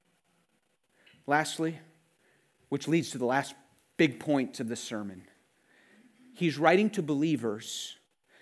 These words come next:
susceptible to wandering away from the truth in some, at first, some little things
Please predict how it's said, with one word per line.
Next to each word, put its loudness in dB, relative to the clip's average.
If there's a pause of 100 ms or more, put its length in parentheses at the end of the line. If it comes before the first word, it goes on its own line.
susceptible -4 (580)
to -2
wandering 0 (1200)
away 2
from -2
the 0
truth -4 (840)
in 8
some, 4 (460)
at 4
first, 6
some 4
little 8
things 2